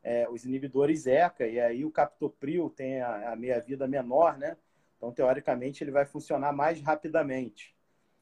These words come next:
Mas lembrando que o captopril, ele não tem absorção sublingual, né? Então, ele deve ser dado via oral, né? Não adianta fazer captopril sublingual, porque ele não vai ser absorvido ali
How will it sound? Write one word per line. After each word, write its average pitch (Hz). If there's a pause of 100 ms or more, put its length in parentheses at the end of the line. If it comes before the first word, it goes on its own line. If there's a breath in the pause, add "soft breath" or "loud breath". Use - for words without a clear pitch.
(100)
Mas 120
lembrando 160
que -
o 156
captopril, 160
ele 175
não 190
tem 196
absorção 185
sublingual, 156
né? 135 (760)
Então, 131
ele 151
deve 147
ser 160
dado 151
via 156
oral, 143 (600)
né? 110
Não 117
adianta 147
fazer 135
captopril 135
sublingual, 131
porque -
ele 131
não 147
vai 175
ser 165
absorvido 143
ali 127